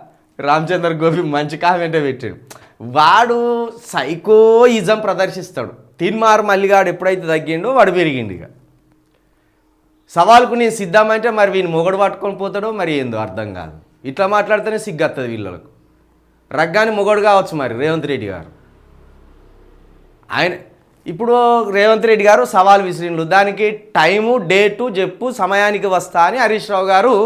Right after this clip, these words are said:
దానికి రీకౌంటర్ ఇచ్చిండు. దానికి "చలో నేను కూడా సిద్ధమే, పలాని తేదీన పలాని ప్లేసులో పలాని సమయానికి హరీష్ రావు నేను వస్తున్నా, నువ్వు కూడా అక్కడికి సమయానికి రా" అని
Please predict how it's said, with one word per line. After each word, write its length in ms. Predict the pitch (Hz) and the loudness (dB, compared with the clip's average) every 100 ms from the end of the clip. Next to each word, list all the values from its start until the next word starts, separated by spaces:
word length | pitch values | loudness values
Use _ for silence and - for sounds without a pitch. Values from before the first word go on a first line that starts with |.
| 233 - _ _ _ - | -4 -14 _ _ _ -4
దానికి 460 | 165 226 220 233 208 - - - _ _ | 4 6 6 6 4 4 -10 -20 _ _
రీకౌంటర్ 560 | 190 254 240 262 - 190 | -2 0 6 6 6 2
ఇచ్చిండు. 380 | 170 131 101 87 - _ _ _ _ _ | 0 -6 -10 -12 -20 _ _ _ _ _
దానికి 440 | 196 262 262 262 262 175 - | 4 6 6 0 -6 -6 0
"చలో 200 | 240 254 | 2 4
నేను 240 | 240 247 | 4 4
కూడా 160 | 247 247 | 6 4
సిద్ధమే, 420 | 226 226 220 233 | 4 -2 -2 -2
పలాని 400 | 254 226 220 214 | 2 4 4 4
తేదీన 440 | - 214 214 220 254 | 2 0 2 0 0
పలాని 380 | 240 208 208 | 4 4 4
ప్లేసులో 480 | 202 202 208 208 247 | 2 2 2 2 -2
పలాని 340 | 254 208 202 196 | 2 4 4 2
సమయానికి 640 | 196 208 208 202 202 277 247 - - _ _ | -2 0 0 -2 -2 -2 -2 -8 -20 _ _
హరీష్ 320 | 165 226 214 | 4 4 4
రావు 120 | 226 254 | 4 4
నేను 220 | 226 208 | 2 0
వస్తున్నా, 380 | 208 214 220 247 | -2 -2 0 0
నువ్వు 220 | 226 220 | 0 0
కూడా 160 | 214 214 | 4 4
అక్కడికి 260 | 214 202 | 4 -2
సమయానికి 460 | 208 202 214 208 190 | -2 0 0 -2 2
రా" 120 | 196 | 4
అని 260 | 196 277 | 4 2